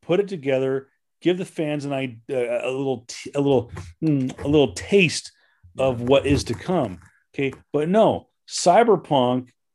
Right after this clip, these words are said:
Speaker 1: what they did with Cyberpunk was all but release the damn video game in, in E three twenty nineteen. And said, "Hey, it's coming summer twenty twenty," and they weren't even, they weren't damn ready. They were not ready.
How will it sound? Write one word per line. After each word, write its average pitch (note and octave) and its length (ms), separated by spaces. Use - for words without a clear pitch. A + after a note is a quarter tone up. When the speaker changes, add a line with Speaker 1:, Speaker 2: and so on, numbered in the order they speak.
Speaker 1:
what D3 180
they D3+ 120
did D#3+ 100
with D3+ 140
Cyberpunk E3+ 480
was B2+ 160
all F#3 220
but C#3 320
release C3+ 400
the D#3 80
damn A#2+ 380
video F3+ 260
game B2 340
in, A#2 300
in A#2+ 220
E C#3 160
three C3+ 280
twenty C3+ 260
nineteen. C3 720
And C#3 200
said, C#3 200
"Hey, D3+ 260
it's C3 120
coming C#3+ 380
summer D3 300
twenty C3+ 280
twenty," D#3 360
and C3+ 120
they A#3 80
weren't A3+ 220
even, F3+ 140
they G3+ 100
weren't B3 240
damn F3 240
ready. A3+ 220
They F#3 180
were C#4+ 140
not F3 180
ready. B3 320